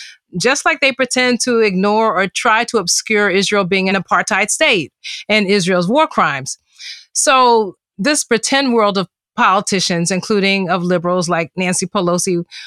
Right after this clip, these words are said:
was allowed to stand pretty much unchallenged until the most recent global uprising in support of the Palestinian struggle that Walter mentioned.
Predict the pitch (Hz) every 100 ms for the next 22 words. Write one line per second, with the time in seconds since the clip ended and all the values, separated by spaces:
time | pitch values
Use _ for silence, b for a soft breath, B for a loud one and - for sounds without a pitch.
0 | B 185 208 190 202 202 214 247 262 233
1 | - 285 - 226 196 190 185 - 240 220
2 | 202 185 180 180 175 208 175 147 120 127
3 | - - 185 190 247 208 202 190 180 B
4 | B B B - 170 196 170 208 220 -
5 | 214 208 208 196 170 196 190 185 180 185
6 | 180 180 180 170 180 170 170 180 190 202
7 | 233 208 190 180 - 196 180 - 175 170
8 | 170 - 180 170 170 151 - 170 175 -
9 | 160 208 202 147 147